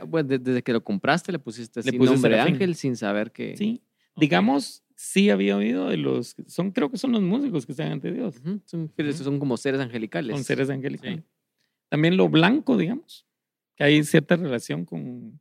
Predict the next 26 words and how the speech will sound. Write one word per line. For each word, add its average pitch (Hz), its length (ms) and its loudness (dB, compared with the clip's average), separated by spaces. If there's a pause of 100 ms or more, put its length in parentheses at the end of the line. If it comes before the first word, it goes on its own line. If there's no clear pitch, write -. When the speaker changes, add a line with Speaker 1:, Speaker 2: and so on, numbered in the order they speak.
(560)
Speaker 2:
con 117 280 -6
el 107 400 -8
arcángel, 127 680 -8
digamos, 120 760 -8
yo 123 200 -8
creo 135 160 -4
en 123 160 -8
ángeles. 190 380 -8 (440)
Speaker 3:
Ujú. - 180 -20
Speaker 2:
Arcángel 123 360 -4
Gabriel, 113 440 0
digamos, 226 440 -4
representa 120 420 -4
el 127 80 -2
blanco 175 500 -4
y 131 280 2
está 135 320 0
muy 139 360 4
relacionado 139 520 -6
con 156 200 -8
los 117 140 -8
serafines, - 560 -8
por - 140 -14
ejemplo. 160 260 -14
Speaker 3:
Ok. 113 300 -20 (100)
Speaker 2:
¿Sí? - 160 -4